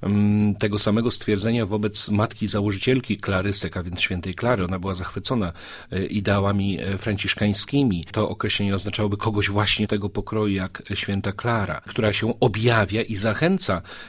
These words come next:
I to jest ciekawostka, mówi, e, Katarzyna: „Zachęcała mnie do rozwoju mojej wewnętrznej miłości”. Podobnie mówi, w którymś momencie objawia jej się ukrzyżowany, a więc wręcz przyjęcie postaci samego, e, Jezusa Chrystusa, który zachęca do tego, by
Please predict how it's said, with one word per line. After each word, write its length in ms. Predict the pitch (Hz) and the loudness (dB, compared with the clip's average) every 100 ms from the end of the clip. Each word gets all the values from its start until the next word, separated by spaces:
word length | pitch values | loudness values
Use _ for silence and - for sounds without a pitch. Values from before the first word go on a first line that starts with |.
| - | -6
I 60 | 101 | 0
to 80 | |
jest 100 | 180 | 2
ciekawostka, 580 | - - 165 165 160 - | 0 0 2 2 2 2
mówi, 380 | 113 107 107 101 | 2 2 0 0
e, 160 | 95 98 | 0 -2
Katarzyna: 540 | 110 107 101 98 87 - - 98 | -2 -2 0 0 -2 -6 -8 -2
„Zachęcała 520 | 110 131 123 185 214 | 2 2 4 4 6
mnie 160 | 190 | 6
do 100 | 160 | 6
rozwoju 640 | 139 110 120 170 185 185 170 - - | 4 4 2 0 2 0 0 -4 0
mojej 380 | 120 139 147 135 | 4 6 6 4
wewnętrznej 600 | 135 143 165 - 160 160 | 4 4 2 2 2 2
miłości”. 680 | 160 156 117 - - - - - - - - | 4 4 4 2 -4 -8 -16 -18 -14 -14 -2
Podobnie 360 | 107 151 180 | 4 6 6
mówi, 220 | 165 160 160 | 4 4 0
w 40 | |
którymś 320 | - 170 170 | 0 0 2
momencie 260 | 147 151 156 | 0 2 0
objawia 300 | 131 135 147 | 0 0 2
jej 100 | 147 | 2
się 160 | - 147 | 2 0
ukrzyżowany, 1300 | - 135 - - 131 113 127 139 226 233 98 78 - - - - - | 0 -2 0 2 2 4 2 4 4 6 4 0 -8 -18 -20 -10 -2
a 100 | 104 | 2
więc 220 | 110 95 | 2 2
wręcz 320 | 98 135 - | 0 0 0
przyjęcie 500 | - 117 113 131 - | -2 0 0 0 -2
postaci 500 | 113 - 120 - 135 | -4 -4 -4 -4 -4
samego, 800 | - - 117 127 143 147 147 139 120 123 123 | 0 2 4 4 2 2 2 2 2 4 4
e, 80 | 123 | 4
Jezusa 400 | 123 123 139 131 | 2 6 6 6
Chrystusa, 580 | - 131 - 180 - 107 - - - - | 2 -2 0 0 2 0 -2 -12 -12 0
który 260 | 127 117 | 6 6
zachęca 420 | 104 107 139 139 | 6 2 2 4
do 80 | 131 | 4
tego, 240 | 143 139 127 | 4 2 4
by 180 | 127 | 2